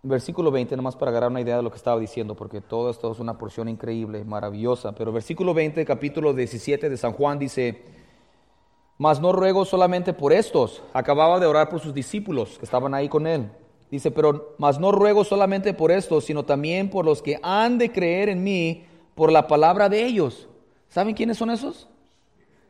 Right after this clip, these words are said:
Él estaba orando no nada más por los creyentes que estaba ahí con él, los discípulos, dice, "pero por todas las personas que por medio de su mensaje de ellos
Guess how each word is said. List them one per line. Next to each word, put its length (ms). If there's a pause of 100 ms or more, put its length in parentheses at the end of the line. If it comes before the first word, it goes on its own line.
(300)
Él 140
estaba 260
orando 300
no 80
nada 120
más 180
por 120
los 120
creyentes 460
que 80
estaba 280
ahí 180
con 180
él, 240
los 140
discípulos, 400
dice, 80
"pero 200
por 160
todas 200
las 100
personas 500
que 100
por 160
medio 220
de 100
su 120
mensaje 400
de 120
ellos 300